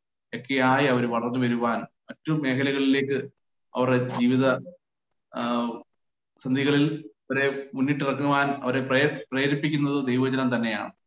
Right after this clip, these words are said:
അതുകൊണ്ട് ചെറുപ്രായത്തിലുള്ള ആ ദൈവവചനം പഠനം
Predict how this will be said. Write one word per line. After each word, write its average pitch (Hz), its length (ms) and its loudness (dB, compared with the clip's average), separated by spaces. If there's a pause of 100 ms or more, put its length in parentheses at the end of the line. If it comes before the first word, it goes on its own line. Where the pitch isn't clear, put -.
(380)
അതുകൊണ്ട് 139 480 -4 (520)
ചെറുപ്രായത്തിലുള്ള 156 880 4 (400)
ആ 131 100 0
ദൈവവചനം 139 880 0
പഠനം 120 340 -2